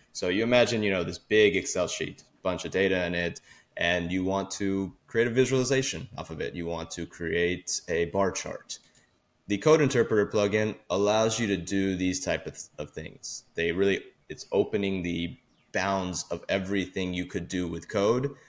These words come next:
but bringing that to people who don't know how to code or haven't used code or maybe don't know all the Excel macros like you're in finance.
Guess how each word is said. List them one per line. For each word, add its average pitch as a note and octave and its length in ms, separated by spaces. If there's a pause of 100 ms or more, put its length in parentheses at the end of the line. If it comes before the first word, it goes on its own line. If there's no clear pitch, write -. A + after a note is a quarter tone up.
(240)
but - 220
bringing A2 360
that G2+ 260
to F#2 160
people F#2 420
who F2 400 (320)
don't E3 180
know F#2 120
how E2 80
to F2 80
code - 260 (140)
or F2 180
haven't G#2 300
used C#3 280
code - 280 (100)
or E2+ 100
maybe F2+ 220
don't G#2 280
know G2+ 200
all G2+ 140
the G2 120
Excel A2 360
macros E2+ 680
like F2 300
you're F2 160
in F2 120
finance. F#2 600